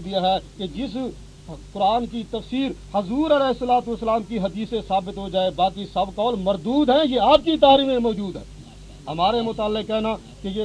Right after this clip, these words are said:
قرآن کے یہ قول سے مؤید ہو سکتا ہے، تو قرآن کے قول سے یہ مؤید، مؤید ہونا، یہ اگر کسی مفسر نے کیا ہے، حضور علیہ الصلوۃ والسلام نے یہ تفسیر نہیں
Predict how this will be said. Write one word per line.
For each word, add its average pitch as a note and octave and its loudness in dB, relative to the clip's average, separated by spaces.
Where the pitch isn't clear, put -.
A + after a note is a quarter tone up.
قرآن G#3 -2
کے A3 0
یہ A3 0
قول A3 2
سے A#3 -2
مؤید G3+ 0
ہو G3+ -2
سکتا G#3+ 0
ہے، G#3+ 4
تو F#3 -10
قرآن G3+ 2
کے G#3+ -8
قول G#3+ 0
سے G#3+ 0
یہ A3+ 2
مؤید، G3 0
مؤید G#3+ 2
ہونا، A#3+ 2
یہ A3+ 0
اگر A3 0
کسی G#3+ -10
مفسر B3+ -2
نے A#3+ 0
کیا G3 0
ہے، A3+ 2
حضور F#3+ -6
علیہ F3+ -4
الصلوۃ E3 -6
والسلام D3+ -6
نے E3 -6
یہ D3 -8
تفسیر D3 -12
نہیں D3+ -8